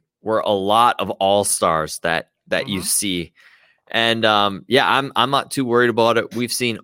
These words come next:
Speaker 1: all these rookies drop passes so far, and people are panicking, like, "Oh, oh God, they're dropping." It's like, okay, like, let, let's pump the brakes here. Let's,
Speaker 2: Yeah.
Speaker 1: let's get over that. And, um, yeah, and honestly, I would have to say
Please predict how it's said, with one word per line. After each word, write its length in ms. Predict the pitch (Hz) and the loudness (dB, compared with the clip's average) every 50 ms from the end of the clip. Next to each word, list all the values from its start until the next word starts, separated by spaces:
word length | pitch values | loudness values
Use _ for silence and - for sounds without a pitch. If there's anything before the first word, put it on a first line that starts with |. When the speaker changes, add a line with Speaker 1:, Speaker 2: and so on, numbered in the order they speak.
| _ _ | _ _
Speaker 1:
all 300 | 98 104 107 110 113 110 | 0 2 4 4 2 2
these 280 | 95 110 107 101 90 | 0 -2 -4 -4 -4
rookies 480 | 87 98 101 95 - 98 92 82 78 - | -2 -4 -4 -2 -2 -4 -6 -6 -8 -12
drop 320 | - - 90 87 85 - | -8 -2 -2 -2 -2 -2
passes 480 | - 90 85 82 82 - - 87 80 - | -4 -2 -2 -2 -2 -4 -8 -4 -4 -2
so 140 | - 87 85 | -4 -4 -6
far, 260 | - 87 87 87 80 | -4 -2 -2 0 -2
and 100 | 76 80 | -2 -6
people 280 | - 98 98 - 95 92 | -8 -10 -8 -4 -4 -4
are 80 | 85 | -4
panicking, 580 | - - - 107 110 107 101 - - 87 82 82 | -4 -4 -2 -2 -2 -2 -4 -6 -8 -10 -8 -6
like, 140 | 85 85 90 | -6 -4 0
"Oh, 420 | 95 95 98 98 92 90 87 87 _ _ _ _ _ _ _ _ _ | 0 2 2 2 0 0 -2 -6 _ _ _ _ _ _ _ _ _
oh 200 | 98 101 101 98 | 2 2 2 2
God, 380 | 82 - 92 90 90 90 87 | 2 0 0 2 2 2 2
they're 100 | 82 90 | 0 -2
dropping." 400 | 85 85 95 95 98 - - 107 | 0 2 2 2 2 0 0 -4
It's 160 | 110 107 107 - | -6 -6 -4 -2
like, 220 | 117 104 98 - | -2 -2 -2 -4
okay, 460 | - 113 101 - 98 82 80 80 73 - _ _ | -8 -8 -6 -6 -6 -6 -6 -8 -10 -14 _ _
like, 220 | - 90 85 - _ _ _ | -10 -10 -10 -10 _ _ _
let, 280 | - 110 117 113 - _ | 0 0 0 0 -2 _
let's 140 | 107 113 - | -4 -4 -2
pump 220 | - 139 139 135 | -2 -4 -4 -4
the 80 | 131 117 | -8 -2
brakes 360 | 104 120 117 110 98 - - | 0 2 2 2 0 -4 -4
here. 460 | - 107 104 104 101 101 98 98 - _ _ _ _ _ _ _ _ _ _ | -2 0 0 2 2 2 0 -2 -6 _ _ _ _ _ _ _ _ _ _
Let's, 340 | - - 98 104 - 208 - | -8 -2 -2 -2 -2 -2 -8
Speaker 2:
Yeah. 40 | - - | -6 -4
Speaker 1:
let's 160 | - 104 - | -4 -4 -2
get 100 | - - | 0 2
over 240 | 107 101 101 92 98 | 2 2 2 2 2
that. 380 | 92 95 95 95 95 92 - _ _ _ - | 2 2 2 2 0 -2 -4 _ _ _ -6
And, 300 | 95 101 101 98 98 98 | -4 -2 -2 -2 -2 0
um, 440 | 98 95 95 95 92 92 90 80 _ _ _ _ | 0 0 0 -2 -4 -6 -12 -16 _ _ _ _
yeah, 240 | - 107 135 135 117 | -4 -2 0 0 0
and 180 | 95 127 127 - | -2 -2 -4 -4
honestly, 600 | - 113 120 127 131 - - 139 139 131 127 - _ _ _ _ _ _ _ _ _ _ _ _ _ _ _ _ - _ - | -4 -4 -2 -2 -2 0 0 2 0 0 -2 -6 _ _ _ _ _ _ _ _ _ _ _ _ _ _ _ _ -10 _ -4
I 140 | - 117 135 | 0 2 4
would 140 | 135 143 143 | 4 4 4
have 200 | 147 139 131 - | 4 0 0 -2
to 100 | - 127 | -2 0
say 840 | - - - 127 123 120 120 120 120 117 120 117 120 120 120 120 | 2 2 4 4 6 6 6 6 6 6 4 4 2 2 0 -2